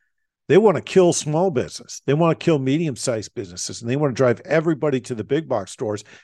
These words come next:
'cause they can control what you eat, what you see, what you consume, how you consume it. And with the digital, central bank digital currency, not only can they control what you spend, they can control what you spend it on and turn you off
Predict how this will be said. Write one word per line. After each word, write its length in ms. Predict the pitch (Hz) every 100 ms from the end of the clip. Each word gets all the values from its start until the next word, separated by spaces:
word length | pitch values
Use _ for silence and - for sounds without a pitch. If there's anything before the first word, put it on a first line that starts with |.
| -
'cause 160 | 135
they 160 | 127 165
can 160 | 175
control 420 | 151 127 - 143 131
what 220 | 120 -
you 100 | 107
eat, 280 | 165 180 185
what 260 | 123 113 110
you 100 | 104
see, 440 | - 160 170 160 - _ _
what 260 | - 139 -
you 80 | 139
consume, 720 | - 127 - 143 156 185 190 - _ _
how 200 | 143 156
you 120 | 170
consume 480 | 175 170 - 185 165
it. 120 | 117 _
And 160 | 139 139
with 140 | 139
the 80 | 151
digital, 500 | 110 175 196 180 - 160
central 320 | - 170 160
bank 240 | 131 156
digital 320 | 135 160 156 143
currency, 500 | 160 170 170 214 196 - _ -
not 260 | 139 214
only 380 | 226 220 247 190
can 200 | - 151
they 120 | 151
control 460 | 147 151 - 151 135
what 260 | 135 -
you 100 | 123
spend, 560 | 107 - - 208 143 95 - _ _
they 140 | 170
can 160 | 226 233
control 400 | 208 - 180 165
what 200 | 156 -
you 80 | 185
spend 380 | - - 190 190
it 100 | 185
on 380 | 175 220 214 - _ _ _ _ _ _ _ _ -
and 140 | 156
turn 280 | - 214 220
you 140 | 196
off 440 | 185 202 190 143